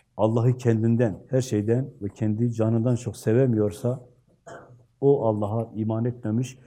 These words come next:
kendini Allah'a ait görememiş demektir. Bunun için de Allah'ı sevmeye önce karar vermek gerekir.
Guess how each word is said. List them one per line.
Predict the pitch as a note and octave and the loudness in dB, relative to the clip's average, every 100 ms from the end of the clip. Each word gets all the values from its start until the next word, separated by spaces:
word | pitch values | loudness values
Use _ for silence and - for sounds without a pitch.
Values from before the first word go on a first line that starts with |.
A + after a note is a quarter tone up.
| _ _ - | _ _ 0
kendini | A#2 A2+ A#2 B2 | 0 2 2 0
Allah'a | A2+ A2 G#2+ A#2 - G2+ | -2 -4 -2 -4 -4 -4
ait | G#2+ G#2+ - | -2 -4 -4
görememiş | G#2+ A2+ F#2 E2 - F2 | -2 0 -2 -8 -12 -10
demektir. | E2 E2 - - - _ _ _ _ _ _ | -10 -12 -14 -20 -20 _ _ _ _ _ _
Bunun | B2 F3 | 6 6
için | E3+ - A2+ | 6 2 0
de | A2+ B2 - - _ | 2 0 -2 -12 _
Allah'ı | A#2+ C3 C3 C#3+ | 2 4 4 2
sevmeye | C#3 B2+ A#2+ B2 C3+ | 0 2 2 4 2
önce | C#3 C#3 D#3 B2 A2+ - | 0 0 2 2 -2 -2
karar | A#2+ C3+ B2+ A#2 | 2 4 4 4
vermek | A#2+ C3 - | 2 0 -4
gerekir. | F2+ E2+ E2 E2+ | -8 -10 -14 -18